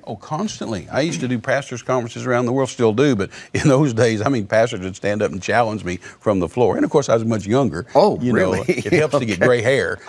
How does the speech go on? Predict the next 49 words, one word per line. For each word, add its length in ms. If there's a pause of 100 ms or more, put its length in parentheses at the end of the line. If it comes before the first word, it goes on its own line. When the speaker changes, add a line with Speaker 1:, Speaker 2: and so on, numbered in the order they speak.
(100)
Speaker 1:
you 160
know, 240
but, 260
but 200
back 220
in 80
those 280
days, 380
you 80
know, 240
Speaker 2:
Yeah. 60
Speaker 1:
those 220
pastors 420
that 120
had 240
gray 220
hair, 260
and, 100
and 200
I 80
was 100
just 180
a 60
kid, 380 (120)
Speaker 2:
Yeah. 140
Speaker 1:
they'd 200
stand 260
up 120
and 140
challenge 480
me, 120
Speaker 2:
Yeah. 60
Speaker 1:
you 60
know, 80
with 160
it. 60
And 200
I'd 140
have 160
to 100
tell 80
them, 220
you 80
know, 60
take 180
them 100
through 120
the 100
Word. 340